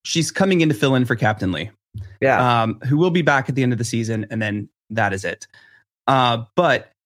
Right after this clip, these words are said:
Speaker 1: i-, i-, you filled in with, for Captain Lee.
Speaker 2: Yeah.
Speaker 1: So that's something you and Captain Sandy have in common. But she's coming in to fill in.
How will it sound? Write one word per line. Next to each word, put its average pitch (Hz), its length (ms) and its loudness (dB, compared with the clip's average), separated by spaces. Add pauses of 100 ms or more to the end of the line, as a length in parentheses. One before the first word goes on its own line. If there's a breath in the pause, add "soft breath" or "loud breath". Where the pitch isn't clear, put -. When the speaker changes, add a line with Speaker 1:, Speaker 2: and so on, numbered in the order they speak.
(560)
Speaker 1:
i-, 131 340 -2
i-, 175 40 2
you 196 240 -2
filled 139 240 0
in 127 80 -2
with, 110 200 -8
for 135 240 0
Captain 120 420 -2
Lee. 98 240 -8 (100)
Speaker 2:
Yeah. 269 240 4
Speaker 1:
So - 20 -2
that's 160 260 -2
something 202 340 -2
you 208 140 0
and 202 80 0
Captain 175 260 -2
Sandy 165 300 0
have 147 360 -2 (120)
in 135 160 0
common. 127 420 -2 (420 loud breath)
But 180 220 2
she's 196 160 -2
coming 208 260 0
in 202 80 2
to 185 60 0
fill 185 260 2
in. 156 340 2